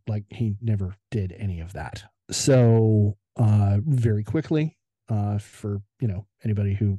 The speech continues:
who forgets, like, who hasn't just listened to the last episode, uh, in order to receive forgiveness according to Catholicism,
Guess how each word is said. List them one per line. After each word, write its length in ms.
who 100
forgets, 800
like, 200
who 140
hasn't 380
just 360
listened 260
to 60
the 80
last 260
episode, 420
uh, 200
in 220
order 460
to 320
receive 920
forgiveness 760
according 560
to 160
Catholicism, 720